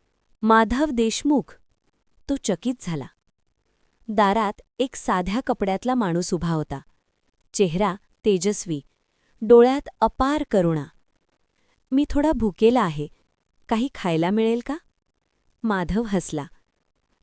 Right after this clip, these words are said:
"माझ्याकडे स्वतःकडे काहीच नाही, पण जे आहे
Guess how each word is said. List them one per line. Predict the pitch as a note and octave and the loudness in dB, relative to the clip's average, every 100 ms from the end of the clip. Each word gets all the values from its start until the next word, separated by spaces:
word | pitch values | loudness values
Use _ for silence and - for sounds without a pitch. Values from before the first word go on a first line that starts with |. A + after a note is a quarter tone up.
| _ A#3 | _ -4
"माझ्याकडे | G#3 F3+ G#3 A3 A#3 C4 | -2 -2 -2 0 0 0
स्वतःकडे | G#3 F#3 F#3+ A#3 C4+ C#4+ | 0 -2 -2 -4 -4 -4
काहीच | C#4 G#3 A#3+ - | -4 -6 -6 -4
नाही, | C4 E3+ D#3+ - _ _ _ _ | -4 -4 -6 -10 _ _ _ _
पण | A3+ G#3+ | -2 -2
जे | F#3+ F#3 | 0 -2
आहे | E3 D#3 | -2 -6